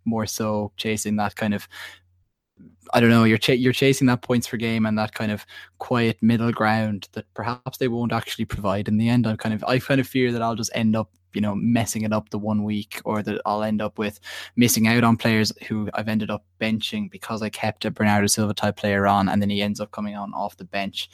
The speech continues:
And so I'm, I'm trying to still work with that in my own head. And I think the idea of having Bernardo Silva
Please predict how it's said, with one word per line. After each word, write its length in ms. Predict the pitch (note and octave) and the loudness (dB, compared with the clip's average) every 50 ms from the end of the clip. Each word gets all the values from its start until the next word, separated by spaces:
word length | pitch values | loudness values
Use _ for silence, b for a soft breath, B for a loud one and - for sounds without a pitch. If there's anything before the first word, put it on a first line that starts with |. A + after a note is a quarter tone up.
| b b b b b b b | b b b b b b b
And 100 | G#2+ A2 | -6 -6
so 140 | G#2 A#2+ A2+ | -4 -2 -2
I'm, 240 | A2+ B2 B2+ B2 A2+ - | 0 0 0 0 0 2
I'm 120 | C3 C3 | 2 2
trying 240 | A#2+ - D3 D3 C#3 C3 | 4 6 6 6 6 4
to 60 | A#2+ | 2
still 260 | - - C3+ B2+ A#2+ | 2 4 4 6 6
work 260 | A2 A#2+ A#2+ - - | 6 4 2 2 0
with 80 | A#2+ - | 0 2
that 160 | A2 A2 A2 | 2 4 4
in 60 | G#2+ | 4
my 160 | G#2 G#2 G#2+ | 4 4 4
own 180 | G#2+ G#2+ A2 G#2 | 4 4 4 4
head. 240 | - G#2+ G#2 G2+ - | 4 2 2 2 2
And 100 | G#2 G2 | 0 -2
I 40 | G2 | 0
think 260 | - A#2+ A#2 - B B B B B - | 2 2 0 0 B B B B B 0
the 80 | B2 | 0
idea 240 | A#2+ A#2+ B2 C#3 D3 | 2 4 4 4 4
of 60 | B2+ | 4
having 220 | C3+ D3+ C3+ C3+ A#2+ | 4 2 4 4 2
Bernardo 220 | B2 B2+ B2 A#2+ | 2 2 0 0
Silva 420 | - - A#2+ A2+ G#2+ A2+ G#2+ G2+ | 0 -2 -2 -2 -2 -2 -4 -4